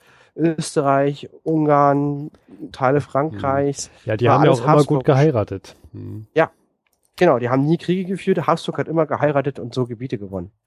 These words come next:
Speaker 2: Tja. Gut.
Speaker 1: Ähm, also mich würde nicht wundern, wenn die Habsburger noch im Assen, äh, dann hattest du gefragt, was passiert, wenn die Mittelmächte den Krieg gewinnen.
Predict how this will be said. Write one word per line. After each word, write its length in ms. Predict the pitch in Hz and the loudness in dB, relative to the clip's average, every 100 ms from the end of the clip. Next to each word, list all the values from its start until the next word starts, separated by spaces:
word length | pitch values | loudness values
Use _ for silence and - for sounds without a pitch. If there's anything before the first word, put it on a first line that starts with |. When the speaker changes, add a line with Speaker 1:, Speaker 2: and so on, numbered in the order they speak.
| - | -6
Speaker 2:
Tja. 180 | 110 - _ _ _ _ _ _ - - - - - _ _ _ - | -6 -6 _ _ _ _ _ _ -20 -20 -20 -20 -20 _ _ _ 0
Gut. 240 | 156 - - - | 2 2 -10 -8
Speaker 1:
Ähm, 540 | 120 123 127 123 127 131 | -2 2 2 2 0 0
also 160 | 131 147 | 0 0
mich 140 | 139 | 4
würde 140 | 180 | 4
nicht 140 | 180 160 | 6 6
wundern, 260 | 180 170 | 4 6
wenn 120 | 156 156 | 4 4
die 120 | 135 | 2
Habsburger 420 | 156 - 160 151 | 0 0 0 2
noch 140 | 135 | 0
im 100 | 139 | -2
Assen, 300 | - 143 156 - _ - | -4 -4 -6 -8 _ -8
äh, 160 | 110 110 107 - | -4 -4 -6 -4
dann 380 | 110 113 123 151 | -4 0 2 2
hattest 200 | 175 - | 0 -2
du 80 | 151 | -6
gefragt, 540 | 139 131 147 175 _ _ _ _ | -4 0 0 0 _ _ _ _
was 120 | 143 | -2
passiert, 460 | - 147 - 170 - | -2 -2 2 0 2
wenn 600 | 139 131 131 127 127 - _ | 2 4 2 -2 -4 -10 _
die 160 | 120 147 | 0 2
Mittelmächte 380 | 214 156 - | 4 4 0
den 100 | 107 | -6
Krieg 200 | 101 107 | -8 -12
gewinnen. 360 | 107 98 90 | -14 -12 -14